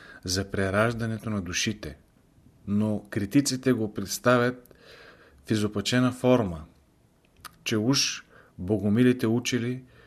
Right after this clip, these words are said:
че душата се вселява в животинско тяло. Това е едно изопачаване на истината, което и днес се приписва на някои езотерични учения. Френският изследовател на албигойството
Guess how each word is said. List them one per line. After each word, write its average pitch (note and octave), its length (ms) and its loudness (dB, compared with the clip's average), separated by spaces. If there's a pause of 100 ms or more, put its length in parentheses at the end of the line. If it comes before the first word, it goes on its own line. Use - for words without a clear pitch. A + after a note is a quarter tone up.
(200)
че A2 160 0
душата A#2+ 460 -2
се G#2+ 180 -4
вселява A#2 640 0
в G#2+ 40 -6
животинско F#2+ 720 -4
тяло. G2+ 480 -2 (840)
Това G2+ 260 0
е A2+ 180 0 (120)
едно A2 320 0
изопачаване A#2 720 0
на A2+ 100 0
истината, A2+ 680 -4 (600)
което A#2 340 0
и A2 100 2
днес G#2+ 420 2
се - 480 -6
приписва G#2+ 540 -2
на G#2 120 0
някои G#2 580 -2 (340)
езотерични G2+ 680 -2
учения. F#2+ 560 -2 (880)
Френският D3+ 500 4
изследовател C#3 720 4
на C3 320 4
албигойството A#2+ 1080 4